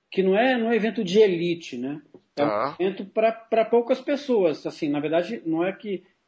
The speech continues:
Speaker 1: a gente não seleciona as pessoas que vão no evento, quem seleciona as pessoas que vão no evento são os próprios patrocinadores.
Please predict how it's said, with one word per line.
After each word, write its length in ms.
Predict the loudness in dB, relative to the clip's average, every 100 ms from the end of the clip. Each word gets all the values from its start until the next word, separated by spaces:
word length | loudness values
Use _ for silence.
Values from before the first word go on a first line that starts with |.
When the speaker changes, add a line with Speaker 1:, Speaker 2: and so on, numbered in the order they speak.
| _ _ -2
Speaker 1:
a 220 | 2 2
gente 260 | 0 0 0
não 100 | 2
seleciona 540 | 2 2 2 0 2
as 100 | -2
pessoas 540 | -2 -2 2 2 2
que 100 | 0 -4
vão 160 | 0
no 100 | 0
evento, 380 | 0 -2 -4 -4
quem 120 | -6
seleciona 400 | 0 -2 0 -2
as 60 | -2
pessoas 380 | -4 -2 -6 -2
que 80 |
vão 100 | 0
no 100 | 2
evento 220 | 4 2 0
são 100 | -4
os 120 | 0
próprios 320 | 0 0 -4
patrocinadores. 1000 | -2 -2 -2 -2 0 4 6 4 2